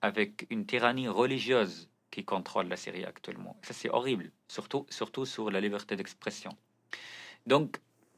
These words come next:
effectivement, j'ai, j'avais ce sentiment, euh, incroyable de l'appartenance à la, à la France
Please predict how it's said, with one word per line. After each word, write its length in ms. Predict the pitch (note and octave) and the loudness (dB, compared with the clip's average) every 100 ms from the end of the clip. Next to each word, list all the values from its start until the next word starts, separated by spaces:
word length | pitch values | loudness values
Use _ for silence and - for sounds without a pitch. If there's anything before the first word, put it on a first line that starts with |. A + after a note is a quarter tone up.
| - | -4
effectivement, 580 | A#2+ - - D#3+ E3+ F#3 | -2 -2 0 2 6 4
j'ai, 680 | A#2 A2+ G#2 G#2 G#2 - - | 6 6 8 6 4 -2 -8
j'avais 300 | - C3+ D3+ | 2 4 4
ce 140 | D#3 A#2+ | 2 2
sentiment, 640 | B2+ A2+ A#2+ C3 D3+ C3 | 2 2 0 2 4 6
euh, 240 | G2+ F#2 G2 | 6 4 4
incroyable 800 | B2 B2+ - C3+ D3+ B2 F#2 - - | 4 4 2 4 6 4 2 -8 -4
de 60 | G#2 | 0
l'appartenance 800 | G2+ A2+ - C#3 D3+ A2 - - | 2 0 -2 0 0 0 -6 -2
à 40 | |
la, 160 | F#2+ F2 | 2 2
à 200 | - G#2 | 0 -2
la 100 | G#2 | -2
France 420 | - B2+ C3+ | 4 4 4